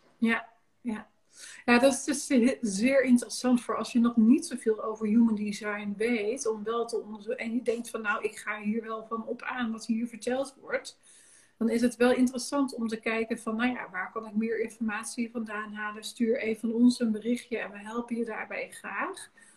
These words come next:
Om, eh, te laten zien van, nou, waar dat je het kan vinden. En we kunnen je er ook wat meer over vertellen. En,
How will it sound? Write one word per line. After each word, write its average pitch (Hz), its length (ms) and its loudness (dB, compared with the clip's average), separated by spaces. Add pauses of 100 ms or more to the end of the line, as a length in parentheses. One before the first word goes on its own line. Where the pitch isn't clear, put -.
(140)
Om, 220 380 0
eh, 220 340 -4
te 220 220 -4
laten 220 300 -4
zien 240 260 6
van, 254 120 2
nou, 240 220 2
waar 160 220 -6
dat 214 140 -6
je 220 60 -8
het 233 120 -14
kan 247 260 2
vinden. 254 600 -2 (320)
En 208 160 -4
we 208 60 -2
kunnen 233 220 2
je 233 120 4
er 226 60 -2
ook 226 100 -6
wat 233 120 0
meer 220 340 2
over 208 300 -6
vertellen. 214 520 -4
En, 208 440 0